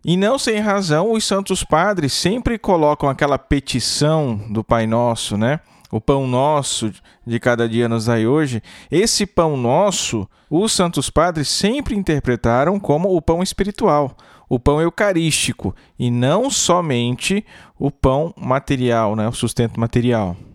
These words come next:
Olhando por aí, faz muito sentido que a oração tenha sido introduzida primeiramente naquelas paróquias onde se celebrava, de fato, a Eucaristia diária, né?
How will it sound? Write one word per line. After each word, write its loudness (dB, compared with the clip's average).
Olhando 2
por 2
aí, 2
faz 0
muito -2
sentido -2
que -2
a 2
oração 0
tenha -2
sido -2
introduzida -2
primeiramente -4
naquelas -2
paróquias 2
onde 2
se -2
celebrava, 0
de -2
fato, 0
a 4
Eucaristia 0
diária, 2
né? 0